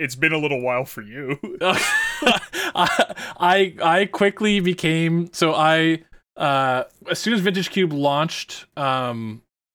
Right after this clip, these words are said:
Speaker 2: I was like, "Nice, Vintage Cube, let's get back into it." Uh, I think quickly got four trophies and was like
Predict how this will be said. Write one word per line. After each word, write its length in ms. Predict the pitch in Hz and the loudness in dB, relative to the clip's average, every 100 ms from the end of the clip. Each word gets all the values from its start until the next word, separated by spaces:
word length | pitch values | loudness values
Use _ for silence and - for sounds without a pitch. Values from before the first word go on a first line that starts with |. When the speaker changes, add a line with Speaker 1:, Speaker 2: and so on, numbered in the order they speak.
| _ _ _ _ _ | _ _ _ _ _
Speaker 2:
I 80 | 139 | -8
was 100 | 131 | -4
like, 140 | 123 - - | -4 -8 -6
"Nice, 400 | 151 139 113 - | 0 0 -2 -4
Vintage 320 | 156 131 - | -6 -6 -8
Cube, 160 | 131 127 | -6 -4
let's 160 | 135 | -2
get 160 | 151 135 | -2 -2
back 200 | 135 131 | -4 -4
into 280 | 120 - 113 | -10 -10 -10
it." 120 | - - - - - | -10 -18 -20 -20 -10
Uh, 440 | - 131 120 117 113 - _ - | 0 2 4 2 -2 -10 _ -6
I 60 | |
think 160 | 165 170 | -4 0
quickly 360 | 202 190 202 175 | -2 0 -2 2
got 380 | 170 170 - | 2 2 -2
four 280 | - - 180 | -6 0 2
trophies 680 | 170 160 160 - 156 156 151 | 2 0 0 2 2 2 0
and 220 | 156 151 | -2 -2
was 160 | 147 151 | 0 0
like 240 | 135 - | 0 -2